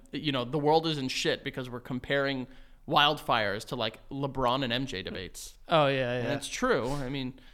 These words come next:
Speaker 2: Um, yeah, like, treating them like they're fucking debates. Like, "Yo, this one's fucking way sicker."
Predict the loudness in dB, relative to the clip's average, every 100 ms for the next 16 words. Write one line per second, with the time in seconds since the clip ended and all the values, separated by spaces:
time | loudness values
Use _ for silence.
0 | -10 -4 -2 -2 -4 -10 -16 -20 -20 -20
1 | -16 -8 -4 -4 -6 -4 -4 -4 -6 -6
2 | -6 -6 -8 -8 -8 -4 -4 -4 -8 -6
3 | -4 -4 -6 -10 -8 -8 -6 -6 -6 -6
4 | -8 -10 -10 -12